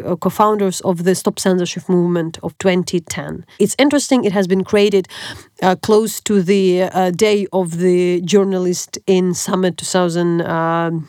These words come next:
ten, when Yanukovych come to power. And I remember how few of us were there.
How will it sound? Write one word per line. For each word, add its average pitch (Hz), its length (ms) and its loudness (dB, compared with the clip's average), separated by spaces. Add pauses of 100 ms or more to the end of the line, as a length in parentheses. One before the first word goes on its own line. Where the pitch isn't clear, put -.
ten, 226 420 0
when 190 220 2
Yanukovych 190 580 0
come 170 200 -2
to - 100 -10
power. 233 600 0 (400)
And 240 160 2
I 262 100 0 (100)
remember 240 480 0 (140)
how 220 260 -2
few 277 560 0
of 175 180 0 (260)
us 202 600 -6
were 180 260 2
there. 196 640 -2